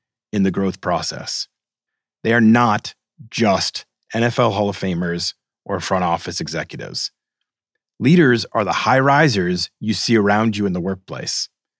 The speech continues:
I've seen interns who are great leaders and thirty-year veterans who are incapable. Leadership is not directly proportional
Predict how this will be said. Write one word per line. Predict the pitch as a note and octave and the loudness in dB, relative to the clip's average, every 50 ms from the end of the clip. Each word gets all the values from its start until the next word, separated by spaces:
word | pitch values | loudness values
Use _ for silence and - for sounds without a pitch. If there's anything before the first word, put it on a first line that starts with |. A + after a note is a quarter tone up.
| _ _ _ _ _ _ _ _ - | _ _ _ _ _ _ _ _ -2
I've | - D#3 - | 0 0 2
seen | - G#3+ G#3+ F3+ - - | 4 4 4 4 2 4
interns | F3+ F#3 G3 E3+ - - A2 F#2+ F2 E2+ - | 6 6 6 6 4 0 -2 -2 -4 -4 -2
who | G#2 A2 | 2 2
are | A2 G#2 | 2 2
great | G2+ F#2+ A2 G#2+ A#2 A#2+ G#2+ | 2 2 2 2 2 2 2
leaders | G#2+ A#2 G#2+ G2 F2+ E2+ E2+ - - - | 2 2 2 2 2 0 -4 -4 -4 -2
and | C#3+ C#3+ C3+ B2 | 0 0 0 2
thirty-year | - - E3+ F3+ G3 G#3 G#3 G3+ G#3 G#3+ G#3 | 4 6 6 8 8 8 8 8 8 6 6
veterans | F3 G3+ G#3 G#3 - - C3 B2 B2 B2+ C#3 C3 - _ _ _ | 4 4 2 2 4 4 4 4 6 4 2 2 -2 _ _ _
who | - D#3 D#3+ | 6 6 6
are | D#3 B2+ D3 C#3+ | 6 6 4 2
incapable. | - - D3 D3+ E3 E3+ - - - - - - - D#3 B2 F#2+ F2 - - - _ _ _ _ _ _ _ _ _ _ _ _ | 2 2 2 4 4 2 2 2 4 4 4 6 4 2 0 0 -2 -8 -10 -16 _ _ _ _ _ _ _ _ _ _ _ _
Leadership | - - C3+ F#3+ F#3 C#3 - - A#2 G2 F#2 F2+ - _ _ - | 0 4 4 6 6 4 2 2 0 0 -2 -4 -8 _ _ -2
is | B2 A#2+ G#2+ F#2+ F#2 | 0 0 0 0 2
not | G#2 G#2+ A2 A#2 B2+ C3 A#2 E2 - - - - - _ - - F#2+ | 2 4 4 4 4 2 2 0 -2 -6 -8 -10 -12 _ -14 -8 -4
directly | A2 G#2 G2 G2+ G#2+ G#2+ G#2 - C#3+ C3 | -2 0 2 2 2 2 2 2 0 0
proportional | B2 - C3+ B2+ - A#2 G#2+ G2 - - F#2+ F2 D#2+ D#2+ E2 | 0 0 -2 0 0 0 0 0 0 -4 -4 -6 -6 -6 -8